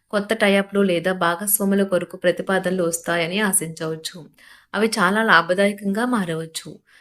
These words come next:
రియల్ ఎస్టేట్ రంగంలో ఉన్నవారికి ఈ రోజు అధికారుల నుండి కొంత సాయం లభిస్తుంది. వారి ల్యాండ్ డీల్స్ మరియు భవన నిర్మాణాలతో ముందుకు సాగడానికి అధికారులు సాయపడవచ్చు. ఊహించిన వనరుల నుంచి ఆదాయం లభించవచ్చు. మీరు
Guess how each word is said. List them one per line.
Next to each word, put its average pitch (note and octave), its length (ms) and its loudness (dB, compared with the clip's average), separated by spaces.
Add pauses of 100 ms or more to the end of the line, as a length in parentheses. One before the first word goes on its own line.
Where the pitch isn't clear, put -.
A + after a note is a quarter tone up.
(160)
రియల్ A#3 200 4
ఎస్టేట్ B3+ 360 4
రంగంలో G3+ 420 4
ఉన్నవారికి F#3 560 -2
ఈ F#3+ 140 0
రోజు G3+ 300 0
అధికారుల G3 580 0
నుండి F#3 200 -2
కొంత F3+ 260 -6
సాయం F#3+ 440 0
లభిస్తుంది. E3 640 -8 (680)
వారి G#3+ 200 4
ల్యాండ్ G#3 400 4
డీల్స్ G#3+ 360 2
మరియు G3 280 4
భవన F#3+ 300 4
నిర్మాణాలతో G3 540 2
ముందుకు G3 340 0
సాగడానికి F3+ 640 0 (100)
అధికారులు F#3+ 580 2
సాయపడవచ్చు. F3 720 0 (520)
ఊహించిన A3+ 520 4
వనరుల G#3 440 2
నుంచి F#3+ 240 2 (160)
ఆదాయం F#3 320 4
లభించవచ్చు. E3+ 720 -2 (420)
మీరు G#3 220 6